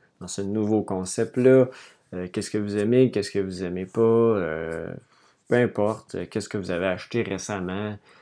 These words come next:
euh, quel jeu vous me conseillez à essayer, que vous voyez que j'ai, j'ai pas. Donc, euh, peu importe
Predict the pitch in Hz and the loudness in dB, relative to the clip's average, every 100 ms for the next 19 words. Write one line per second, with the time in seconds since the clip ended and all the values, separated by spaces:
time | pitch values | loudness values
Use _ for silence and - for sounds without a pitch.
0 | _ _ 98 90 82 82 80 80 82 82 | _ _ -8 -6 -6 -6 -6 -6 -6 -8
1 | - 90 92 101 95 95 117 107 101 101 | -8 -10 0 0 0 0 0 0 -2 -8
2 | 98 101 90 101 95 104 104 90 90 - | -4 -4 -4 -6 -4 -4 -4 -4 -6 -6
3 | 95 95 110 110 104 92 90 90 90 92 | -6 -4 -2 -2 -4 -8 -10 -8 -6 -4
4 | 95 92 92 90 90 87 87 117 127 127 | -4 -8 -8 -10 -8 -8 -2 6 8 8
5 | 123 - - _ - 92 92 90 82 135 | 4 -12 -20 _ -10 -8 -6 -6 -2 0
6 | 135 117 113 - - | 4 4 2 -2 -20